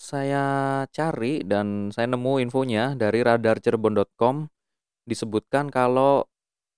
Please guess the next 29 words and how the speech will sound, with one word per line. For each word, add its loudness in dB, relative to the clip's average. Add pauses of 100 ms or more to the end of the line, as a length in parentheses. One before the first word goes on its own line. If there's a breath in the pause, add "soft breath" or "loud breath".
(160)
ini -2
tuh 2 (640)
terletak 0
di -2 (320)
Desa 4
Gebang 2
Kulon, 4
Kecamatan -2
Gebang, 2
Kabupaten 0
Cirebon. 0 (1800)
Dia, 4
eh, 6
masyarakat 0
Desa 4 (480)
Gebang 2
ini -2
sadar 2
bahwa 4
punya 0
potensi 0
yang -2
bisa 0
dikembangkan -2
agar -2
bisa -4
meningkatkan -6
kesejahteraan -4
masyarakat, -4